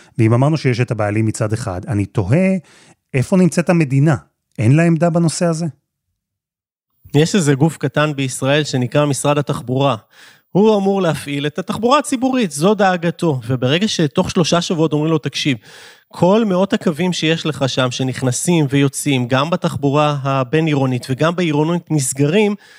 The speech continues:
Speaker 2: הם צריכים למצוא פתרון לא ארוך טווח, מיידי, כעת. הם בסך הכל מחויבים לכמות קווים, לכמות אנשים. יש אנשים שנוסעים שם, שהם צריכים את זה ברמה היומיומית שלהם, ופתאום יכול להיות שזה לא יהיה, ויכול להיות שאם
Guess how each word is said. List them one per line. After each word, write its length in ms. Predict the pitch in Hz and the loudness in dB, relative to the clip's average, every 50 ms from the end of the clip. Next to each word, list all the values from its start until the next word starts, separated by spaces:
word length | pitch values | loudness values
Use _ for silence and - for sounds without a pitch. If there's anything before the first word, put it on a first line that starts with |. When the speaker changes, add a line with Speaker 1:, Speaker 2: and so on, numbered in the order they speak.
| - - _ _ _ - | -20 -20 _ _ _ 0
Speaker 2:
הם 100 | 196 233 | 0 0
צריכים 320 | - - 175 - 202 196 | 0 -2 -4 -2 0 0
למצוא 280 | 180 165 147 - 190 190 - | 0 0 0 0 -2 -2 -2
פתרון 600 | - 156 - - 160 139 151 180 202 220 233 240 - - _ - | -4 -8 -4 -4 -2 0 2 2 2 2 0 -2 -6 -8 _ -6
לא 220 | - 160 190 214 214 | -2 2 2 2 2
ארוך 220 | 175 156 139 - | 2 0 -2 -2
טווח, 300 | - 135 175 190 - - | -2 -2 -2 -2 0 0
מיידי, 440 | 165 160 165 165 156 139 175 170 123 - | 2 4 4 4 2 2 0 -2 -2 -2
כעת. 480 | - 175 - - 180 151 - - - _ _ _ _ _ - | -4 -4 -2 0 -2 -2 -2 -6 -18 _ _ _ _ _ -4
הם 80 | 160 175 | -2 0
בסך 300 | 170 - - 185 175 185 | 0 0 0 0 0 0
הכל 200 | 180 - 190 180 | -2 0 0 0
מחויבים 600 | 175 156 - - 165 156 147 143 180 175 160 147 | 0 0 0 2 2 2 2 2 0 0 0 0
לכמות 460 | 139 131 - - 139 139 156 156 - | -2 -2 -2 -2 0 2 0 0 0
קווים, 460 | - - 139 127 165 226 226 214 196 | 0 -2 0 2 2 2 2 2 0
לכמות 400 | 160 - - 143 156 196 208 - | -2 -4 -2 -2 0 0 2 2
אנשים. 440 | 208 196 190 185 - - 196 185 170 - - - - _ _ _ _ - | 2 2 2 0 -2 -2 -2 -2 -2 -4 -8 -20 -20 _ _ _ _ 0
יש 160 | 175 170 - | 0 2 4
אנשים 300 | 262 240 180 - 226 226 | 2 2 0 0 -2 -2
שנוסעים 500 | 214 - 226 220 202 - - 226 233 247 | -2 0 0 0 0 -2 -2 0 0 0
שם, 220 | 226 - 175 147 131 | 0 0 0 -2 -2
שהם 160 | - 151 143 | 0 -2 -4
צריכים 380 | - - 143 - - 208 214 202 | -2 -4 -4 -2 0 2 2 2
את 80 | 170 | 2
זה 120 | 135 151 143 | 0 0 0
ברמה 340 | 139 131 135 135 139 156 | 0 0 0 0 0 2
היומיומית 520 | 175 175 170 175 175 165 165 170 196 202 - | 0 0 0 0 0 0 0 0 0 -2 -2
שלהם, 320 | - 175 151 139 139 139 135 | -2 -2 0 0 0 0 -2
ופתאום 440 | 135 - 143 - - 170 175 175 170 - - - - - - - - - _ _ _ _ _ _ _ - | -4 -6 -6 -4 -2 0 0 0 -2 -6 -12 -20 -20 -20 -20 -20 -20 -20 _ _ _ _ _ _ _ -4
יכול 220 | 127 139 - 190 | -4 0 0 2
להיות 160 | 202 196 185 - | 2 2 0 -2
שזה 300 | - 190 151 - 175 165 | -2 -2 -2 0 0 0
לא 240 | 160 165 175 165 | 2 2 4 4
יהיה, 320 | 156 143 131 135 139 160 185 185 | 2 2 0 0 0 0 -2 -2
ויכול 280 | 175 156 135 - 180 | -4 -4 -2 -2 0
להיות 160 | 190 196 190 | 0 0 0
שאם 380 | - - 196 190 - - 196 | 0 -2 -6 -4 -2 -2 -2